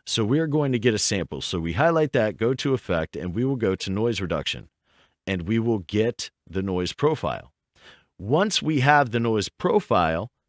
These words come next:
then we can double click to highlight the entire track, go back to effect, and repeat noise reduction,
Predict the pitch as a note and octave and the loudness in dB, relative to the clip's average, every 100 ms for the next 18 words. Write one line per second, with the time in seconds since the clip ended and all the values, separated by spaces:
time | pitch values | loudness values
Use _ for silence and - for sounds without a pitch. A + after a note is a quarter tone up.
0 | - A2 D3 C#3+ C3+ G#2 F2 - D#3+ F#3+ | -6 -2 0 0 0 -2 -4 2 2 4
1 | F3+ - G#2 F2 - _ - A#2+ B2+ C#3 | 0 0 0 0 -4 _ -2 2 4 4
2 | C#3 C#3 G#2 F2+ G#2 B2 E3 - F#2+ E2 | 2 0 -2 -2 0 2 2 2 2 2
3 | E2+ _ _ _ _ _ _ _ _ G2+ | -2 _ _ _ _ _ _ _ _ 0
4 | E2+ D#3+ F#3+ C#3+ G#2 F2 D#2+ D2+ - - | 4 4 2 0 0 0 -2 -2 -10 -20
5 | _ _ _ _ _ A2 A2 F2 G2 G2 | _ _ _ _ _ -4 -2 -2 -2 -2
6 | - D3+ F#3 - _ - A2+ E3 D#3+ A2+ | 0 -2 -2 -10 _ -8 -2 0 0 -2
7 | F2+ E2 - F2 | -2 -2 -2 -4